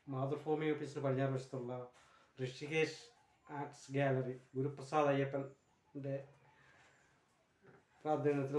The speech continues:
നടത്തുന്ന ഒരു ഗാലറിയാണ്. ഇവിടെ ശരിക്കും പറഞ്ഞാൽ ചെറുതും വലുതും എന്ന് പറയുന്നതിനേക്കാൾ ഉപരി ചിത്രകാരന്മാരുടെ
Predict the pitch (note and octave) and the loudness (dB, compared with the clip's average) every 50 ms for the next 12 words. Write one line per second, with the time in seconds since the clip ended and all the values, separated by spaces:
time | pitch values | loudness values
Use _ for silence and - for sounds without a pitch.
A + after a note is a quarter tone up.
0 | C#3+ C3 C3 B2+ - B2+ B2 - - - - _ _ _ _ - C#3 C3 C#3+ C3+ | 2 2 0 0 -2 -4 -4 -4 -6 -8 -14 _ _ _ _ -10 -6 -4 -2 -2
1 | C3+ C3+ C3 C3 - - D3 B2+ C3 C#3 C#3 C#3+ D3 D#3 D3 D3 C3+ A2+ A#2 B2+ | -2 -4 -4 -8 -10 -16 -12 -2 0 2 2 4 4 4 4 4 2 2 -2 -6
2 | - - - - - - - C#3 C3+ D3 D#3 D#3 D#3 D3+ C#3 C3+ - - - - | -10 -10 -14 -20 -20 -12 -8 -4 0 2 4 6 6 4 4 0 -8 -16 -10 -4
3 | D3 C#3+ C#3 D3 F#3+ G3 G3 G3 F#3 F#3 F#3 F#3+ F3+ F3+ G3 B3+ C4 - - _ | 0 0 0 2 2 2 2 4 4 4 4 4 4 4 2 2 0 -6 -12 _
4 | _ _ _ - - - - - - _ _ _ - _ _ _ - - _ - | _ _ _ -20 -20 -20 -20 -20 -20 _ _ _ -20 _ _ _ -20 -20 _ -2
5 | E3 D#3 D#3 D#3 D3 D#3 D#3 E3+ F#3 G#3 G#3 G#3 G3+ F#3 F#3+ F#3+ F#3+ G3 G3 F#3+ | 2 4 4 4 4 2 2 2 2 2 2 4 4 4 6 8 8 8 8 6
6 | F#3+ F#3 F#3 F#3+ G3 F#3+ F#3+ F#3 F3+ F3+ F#3 F3+ - - - - F#3 F3+ F3+ F3+ | 2 2 4 6 8 8 8 8 8 8 6 6 4 -4 -12 -6 -4 -2 -2 -2
7 | F3+ F#3 F#3 F3+ F3+ E3+ E3+ E3 E3+ F3+ F3+ - - - - - _ _ _ - | 0 0 0 0 0 -2 -2 -4 -4 -6 -8 -10 -12 -20 -20 -20 _ _ _ -16
8 | - - C3 C3+ - D3+ D#3 E3 E3+ E3+ E3+ F3+ F3 F3 F3 F3 E3 E3+ F3+ | -12 -12 -12 -4 -2 2 4 6 6 6 4 2 2 4 4 4 4 4 2